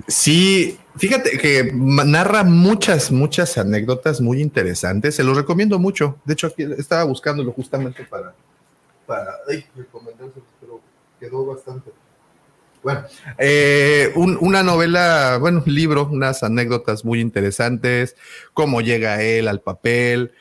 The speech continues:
todo lo que, como dice el profesor, todo lo que sufría debajo del, del traje, cómo le, lo, lo ampollaba, eh, el,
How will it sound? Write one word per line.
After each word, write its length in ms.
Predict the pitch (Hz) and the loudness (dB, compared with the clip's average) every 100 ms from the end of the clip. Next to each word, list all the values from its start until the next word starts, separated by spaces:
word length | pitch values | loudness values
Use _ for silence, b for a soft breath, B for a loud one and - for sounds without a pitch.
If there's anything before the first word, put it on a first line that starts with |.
| b b | b b
todo 220 | - 151 131 | -2 0 2
lo 140 | 117 | 0
que, 100 | - | -4
como 280 | - 104 107 | -6 -4 -2
dice 180 | 123 110 | -4 -6
el 60 | |
profesor, 400 | 98 92 110 110 | -8 -12 -8 -6
todo 200 | - 147 | -4 -2
lo 140 | 117 95 | -2 -4
que 100 | 85 | -10
sufría 440 | - - 120 120 | -10 -6 -2 -2
debajo 460 | 92 107 113 120 90 | -2 -4 -4 -4 -6
del, 220 | 87 101 - | -8 -14 -18
del 200 | 90 - | -20 -10
traje, 540 | 101 107 117 - 104 | -4 -2 -2 -6 -6
cómo 280 | 113 113 117 | -4 -2 -2
le, 180 | 98 - | -4 -4
lo, 180 | 92 95 | -6 -4
lo 200 | 113 98 | -2 -2
ampollaba, 1080 | 101 - 101 98 123 139 127 107 101 98 95 | -4 -4 -4 0 0 2 0 0 0 -4 -6
eh, 640 | - 98 95 - - - | -8 -8 -8 -10 -10 -10
el, 80 | 95 | -10